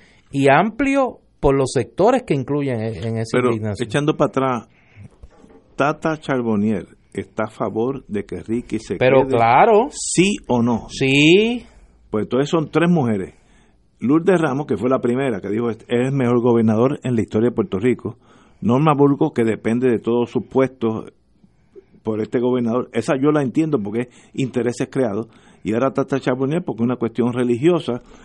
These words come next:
Speaker 2: que este es el Mesías y ella lo va a salvar de todo pecado. Fíjense, interesantísimo,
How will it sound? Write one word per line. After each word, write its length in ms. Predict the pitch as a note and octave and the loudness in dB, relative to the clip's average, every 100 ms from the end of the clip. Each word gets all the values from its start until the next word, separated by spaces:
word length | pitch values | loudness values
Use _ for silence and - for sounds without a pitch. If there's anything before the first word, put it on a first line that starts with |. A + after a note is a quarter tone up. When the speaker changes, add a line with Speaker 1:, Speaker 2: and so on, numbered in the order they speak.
| - | -12
Speaker 2:
que 80 | - | -6
este 200 | G#2+ B2+ | -4 -2
es 60 | A#2+ | -2
el 80 | B2 | -2
Mesías 600 | B2 A#2 - E3+ C3+ C3 - | -4 -6 -2 0 0 -2 -6
y 80 | |
ella 180 | A2 A#2+ | -4 -2
lo 160 | A#2+ G#2 | -4 -6
va 80 | A2 | -6
a 40 | |
salvar 360 | - G#2+ A2+ A2 | -6 -6 -4 -4
de 140 | G2 G2+ | -4 -4
todo 260 | G2+ A2+ | -4 -4
pecado. 480 | G#2 G2 G2+ F2 D2 - _ - - _ _ _ _ _ _ _ _ _ _ | -4 -6 -6 -10 -12 -18 _ -20 -20 _ _ _ _ _ _ _ _ _ _
Fíjense, 460 | C3 F#3 F#3 - | 2 2 2 0
interesantísimo, 1160 | D3+ C3 - G2+ F#2 G2+ F2 G2+ - F#2+ E2+ E2 | -2 -2 -4 -4 -4 -8 -6 -6 -4 -8 -8 -12